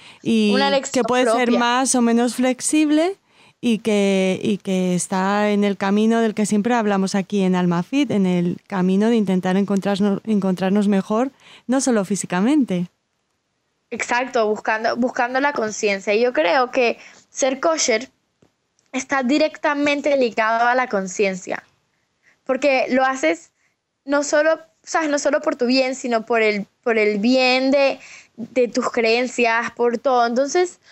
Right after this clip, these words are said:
Speaker 2: a mí me encanta el tema de, de la comida kosher porque es muy interesante.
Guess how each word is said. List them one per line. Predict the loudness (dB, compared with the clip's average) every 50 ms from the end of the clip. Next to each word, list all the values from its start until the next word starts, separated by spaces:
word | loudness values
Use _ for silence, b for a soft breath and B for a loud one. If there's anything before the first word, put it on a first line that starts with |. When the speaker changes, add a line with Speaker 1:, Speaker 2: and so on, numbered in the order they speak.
| B B B B B B B -6
Speaker 2:
a | -4 -2
mí | 0 0 0
me | 0
encanta | 0 -2 0 0 0 0 0 -2 -2 -2
el | -2 -2
tema | -2 -2 -2 0 0 -2 -2 -2 -4 -4
de, | -2 0 2 2 2 2 2 2 2 2 2 2 0 0 -2 -6 -4
de | -2 0 0
la | 0 0 0
comida | 0 -2 0 0 0
kosher | 0 0 0 0 -2 -2
porque | -2 -4 -2 -2 -2
es | -2 0
muy | 0 0 0
interesante. | 0 0 0 0 0 0 -2 -2 -2 -2 -2 -2 -2 -2 -4 -4